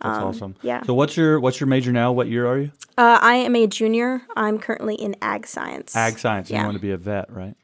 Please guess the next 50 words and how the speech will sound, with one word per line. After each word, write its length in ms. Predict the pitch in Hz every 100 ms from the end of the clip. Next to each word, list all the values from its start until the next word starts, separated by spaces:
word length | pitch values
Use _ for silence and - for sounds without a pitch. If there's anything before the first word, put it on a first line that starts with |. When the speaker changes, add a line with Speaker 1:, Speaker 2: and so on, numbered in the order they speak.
| _
Speaker 2:
Yeah. 180 | - - -
Uh, 180 | 247 226
concentration 600 | 254 262 - 233 226 214
in 220 | 202 202 -
animal 240 | 214 214
science. 440 | 214 220 220 214 -
Speaker 1:
Animal 180 | 214 -
science, 40 |
Speaker 2:
Yeah. 80 | -
Speaker 1:
yeah. 60 | - - _ _
Speaker 2:
The, 140 | 247 247
Speaker 1:
Okay. 180 | 156 - -
Speaker 2:
that 220 | 254 - _ -
whole 180 | - 302
career, 680 | - 247 240 226 220 220 -
I, 160 | 233 226 - _ _ _ _
I'm 80 | 233
keeping 360 | 294 302 269 233
the 60 |
pre-vet 560 | 226 254 240 214 220 233
as 100 | 240
an 80 | 240
option 380 | 240 - - 247
for 140 | 240 247
Speaker 1:
Right. 100 | 220
Speaker 2:
sure, 300 | 254 254 - -
but 80 |
I 100 | 214 214
think 500 | 226 214 - - _
since 280 | - 220 -
being, 420 | - 208 202 202
uh, 340 | - 202 - - 285
you 60 |
know, 100 | 214
since 440 | 233 - 226 226 -
kind 200 | 214 196
of 80 | 202
taking 300 | 220 226 202
different 280 | 208 - -
classes 400 | 208 - 233 226
here 160 | 240
and 120 | 240
there, 220 | 240 240 233
Speaker 1:
Right. 260 | 214 196
Speaker 2:
I'm 120 | 214 214
leaning 260 | 208 196
more 200 | 196 196
towards 280 | 196 208 196
animal 280 | - 202 214
behavior 560 | 226 226 233 233 233